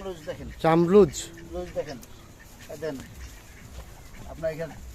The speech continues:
Speaker 1: চার দাঁত।
Speaker 2: চার দাঁত।
Speaker 1: দেখেন, কোয়ালিটি খুব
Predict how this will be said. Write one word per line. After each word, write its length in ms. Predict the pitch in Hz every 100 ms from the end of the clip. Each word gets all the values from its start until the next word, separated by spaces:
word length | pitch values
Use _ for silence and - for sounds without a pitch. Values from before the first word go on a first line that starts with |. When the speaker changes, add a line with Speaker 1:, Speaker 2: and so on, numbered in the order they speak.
| -
Speaker 1:
চার 140 | - 175 143
দাঁত। 120 | 123 - - -
Speaker 2:
চার 220 | - 170
দাঁত। 160 | 147 131 - - - - -
Speaker 1:
দেখেন, 200 | 135 117 - - -
কোয়ালিটি 340 | 156 143 135
খুব 100 | -